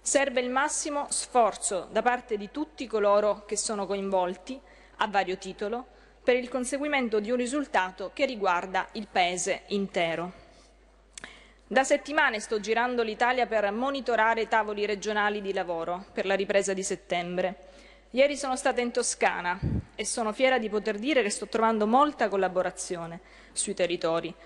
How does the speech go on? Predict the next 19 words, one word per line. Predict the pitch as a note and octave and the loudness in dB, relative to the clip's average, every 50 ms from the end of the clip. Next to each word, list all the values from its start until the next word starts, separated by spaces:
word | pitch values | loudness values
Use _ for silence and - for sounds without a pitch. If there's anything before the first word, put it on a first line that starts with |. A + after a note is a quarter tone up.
| - - - | -20 -20 -14
fra | - - A3 A#3 G#3+ | -4 0 0 0 2
coloro | G#3 A3+ B3 B3+ A#3+ G#3+ | 2 4 4 4 4 2
che | G#3 | 0
insieme | G#3 G#3 G#3 - A3+ A3 A3 | -2 0 0 0 2 2 2
al | G#3 | 0
Ministero | G#3 G3+ G3+ G#3 - - - A#3+ A#3 A3 G#3 | 0 -2 -2 -2 -2 2 6 6 6 6 4
che | G3+ G3 | 0 -2
mi | G3 G3 G3+ | -4 -2 0
onoro | G#3+ A#3+ B3+ B3 G#3 G3+ F#3+ | 4 6 6 6 6 6 4
di | F#3+ F#3+ G3+ | 2 0 -2
dirigere | F#3+ G#3 G#3+ A#3+ B3+ A3 G#3 A#3+ A#3+ A#3+ A#3+ A#3+ - - - - - - | -2 -2 -2 -2 -2 2 2 4 4 4 4 0 -2 -12 -18 -20 -18 -12
sono | - - - A3+ G#3+ G#3 | -6 -4 -2 0 0 0
chiamati | G3 A3+ A3+ A#3 A3+ - G#3 G3+ | 0 2 2 2 2 2 2 0
a | |
lavorare | G3 G3+ G3+ A3+ A3 G#3 G3 G#3 G3+ | 0 0 2 4 4 4 4 2 -2
con | B3 A#3+ A3+ | -4 -4 -4
noi | G#3 F#3+ F#3 F#3 F#3 | -2 -2 -2 -2 -2
per | - A#3+ A#3 | -2 -2 -2
riportare | B3 A3+ - G#3 G3+ G3+ - G3+ F#3+ F#3+ F#3 F3+ D#3+ - | -2 -2 -4 -6 -6 -4 0 0 0 0 0 -4 -6 -8